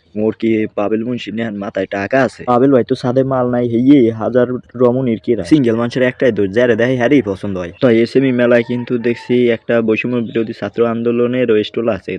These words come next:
তো হ্যাঁ এক্সের মহিলা মানুষ দেখে মুই আটা দিছি অন্যদিকে, মাতারিয়া হ্যাঁ সরু খেয়ে পরে আমো আনে আর এক ফিরে দিকে।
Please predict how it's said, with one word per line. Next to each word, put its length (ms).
তো 60
হ্যাঁ 380
এক্সের 400
মহিলা 360
মানুষ 200
দেখে 200
মুই 140
আটা 200
দিছি 220
অন্যদিকে, 480
মাতারিয়া 460
হ্যাঁ 180
সরু 240
খেয়ে 160
পরে 160
আমো 260
আনে 140
আর 100
এক 160
ফিরে 200
দিকে। 220